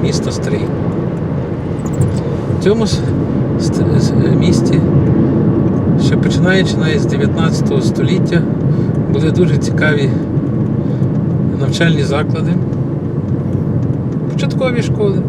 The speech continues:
Стрийська відома гімназія польська. І що саме цікаво, початкову школу князь Пузина закінчив в Стрию. Після того він вчився в гімназії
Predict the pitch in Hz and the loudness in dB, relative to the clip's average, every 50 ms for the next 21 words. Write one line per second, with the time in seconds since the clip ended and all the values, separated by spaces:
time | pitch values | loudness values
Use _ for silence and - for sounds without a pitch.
0 | - - - - - 240 247 - - 190 175 170 160 - 175 170 - - - - | -4 -4 -2 0 0 0 0 0 0 0 0 0 0 0 0 0 0 0 0 0
1 | - 151 151 160 170 - - - - - - - - - - - - - - - | 0 0 0 -2 -2 0 0 0 0 0 -2 -2 -4 -4 -4 -4 -4 -4 -4 -4
2 | - - - - - - - - - - - - - - - - - - - - | -4 -4 -2 -2 -2 -2 -2 -4 -6 -6 -6 -6 -4 -4 -4 -4 -4 -4 -4 -4
3 | - - - - - - - - - - - - - - - - - - - - | -4 -4 -4 -4 -2 -2 -4 -4 -4 -4 -4 -4 -2 -2 -2 -2 -2 -2 -4 -4
4 | - - - 175 - - 220 220 214 190 - - - 220 233 247 240 226 208 196 | -2 -2 -2 0 0 0 0 0 0 0 -2 -2 0 0 0 2 2 2 2 2
5 | 180 175 160 - - - - - - - - - - 247 120 226 214 - - - | 4 2 2 0 0 -2 -2 -2 -2 -4 -2 -2 -2 0 0 0 0 0 -2 -2
6 | - 185 185 180 170 160 - - - - 170 180 180 - - - - - - - | 0 2 2 2 2 0 0 0 0 0 0 2 2 0 0 -2 -2 -2 -2 -2
7 | - - - - - - - - - - - - - - - - - - - - | -2 -2 -2 -2 0 -2 -2 -2 -2 -2 -2 -2 -2 -2 -2 -2 -2 -2 -2 -2
8 | - - - - - - - - - - - - - - - - - - - - | -2 -2 -4 -4 -4 -4 -2 -2 -2 -2 -2 -2 -2 -2 -2 -2 -2 -2 -2 -2
9 | - - 233 233 - - - - - - - - - - - - - - - - | 0 0 -2 -2 -2 -2 -2 -2 -2 -2 -2 -2 -2 -4 -4 -4 -4 -4 -4 -4
10 | - - - - - - - - - - - - - - - - - - - - | -4 -6 -6 -6 -6 -4 -4 -4 -4 -4 -6 -6 -6 -6 -8 -8 -8 -8 -8 -6
11 | - - - - - 175 220 247 214 175 - - - - - 143 143 139 - - | -6 -6 -6 -4 -4 -2 -2 -2 -2 -4 -4 -6 -8 -8 -8 -8 -8 -8 -4 -2
12 | 190 208 - - 190 165 143 139 143 139 - 147 151 170 190 185 180 190 196 196 | -2 -2 0 -2 -2 -2 -2 -2 -4 -4 -6 -4 -4 -2 -2 -2 -2 -2 -2 -2
13 | 180 | -2